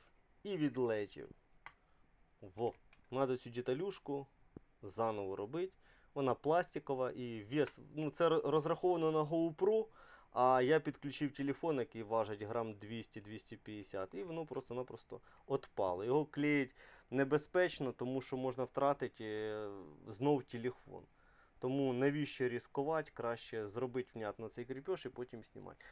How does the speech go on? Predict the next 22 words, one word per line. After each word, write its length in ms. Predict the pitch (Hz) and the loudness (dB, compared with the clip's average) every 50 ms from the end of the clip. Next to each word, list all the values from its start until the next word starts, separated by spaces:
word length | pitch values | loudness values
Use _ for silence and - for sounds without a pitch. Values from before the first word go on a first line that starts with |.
| - - - | -20 -14 -2
Але 280 | - 131 151 165 165 143 | 0 2 4 6 4 4
зараз 500 | 117 131 165 180 185 175 151 - - - | 2 2 2 2 2 2 0 -2 -2 -2
не 140 | 135 139 143 | 0 0 2
можна 480 | 143 143 139 127 117 95 95 101 95 | 2 2 2 0 0 -2 -4 -8 -10
їхати 460 | 95 104 127 151 147 - 131 - - | -10 -10 -10 -12 -10 -10 -12 -12 -12
і 20 | 107 | -16
знімати. 440 | - - 117 104 98 95 92 - _ | -14 -14 -14 -12 -12 -12 -14 -14 _
Копи 340 | _ - 170 165 - 123 104 - - - | _ -2 -2 -2 -2 -4 -6 -6 -8 -12
просто 360 | 107 113 120 117 - - 117 | -10 -8 -8 -8 -10 -12 -12
вже 180 | 113 101 117 117 | -10 -8 -8 -8
мене 220 | 117 117 117 113 | -6 -6 -6 -8
знають 400 | 101 107 120 131 135 127 120 113 | -6 -6 -6 -4 -4 -6 -8 -10
в 40 | 117 | -10
ліцо. 400 | 113 123 123 - - - 78 - - - - - - - _ _ | -10 -10 -10 -12 -16 -16 -18 -18 -20 -20 -20 -20 -20 -20 _ _
Тому 420 | - 123 127 139 151 160 160 139 120 - _ _ _ _ _ _ | -2 0 0 0 0 0 -2 -2 -4 -6 _ _ _ _ _ _
нічого 460 | - 123 127 143 156 151 - - 143 131 | -8 -4 -2 -2 -2 -4 -2 -2 0 0
не 100 | 123 117 | 0 0
гарантую, 600 | 117 123 127 123 123 123 - 180 180 160 135 120 | 0 0 0 -2 -4 -4 -2 -2 0 0 0 -2
получиться 480 | - 135 160 202 220 - - - 120 | -2 -4 -4 -4 -6 -8 -10 -10 -10
засніму, 440 | 107 107 - - 120 110 104 101 101 | -10 -12 -14 -12 -12 -12 -10 -10 -10
не 80 | 107 104 | -12 -10
получиться, 580 | - 139 147 185 202 196 - - - 107 98 | -8 -8 -8 -8 -8 -10 -12 -12 -10 -12 -12